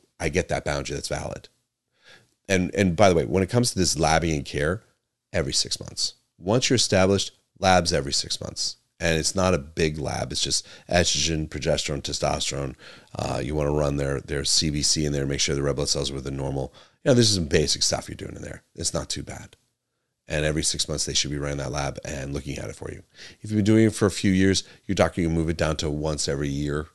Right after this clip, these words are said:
Sometimes they'll do that. But again, we prefer getting it every six months.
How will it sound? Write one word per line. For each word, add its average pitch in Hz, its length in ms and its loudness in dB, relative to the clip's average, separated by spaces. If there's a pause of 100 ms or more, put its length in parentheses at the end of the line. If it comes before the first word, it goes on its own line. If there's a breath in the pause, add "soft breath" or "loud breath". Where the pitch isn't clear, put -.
(160)
Sometimes 76 440 -6
they'll 69 120 -6
do 69 160 -8
that. 71 260 -4 (420 loud breath)
But 78 140 -2
again, 78 260 2
we 73 100 0
prefer 76 480 -2
getting 71 260 -2
it 67 40 -4
every 65 180 -8
six - 300 -4
months. - 440 -8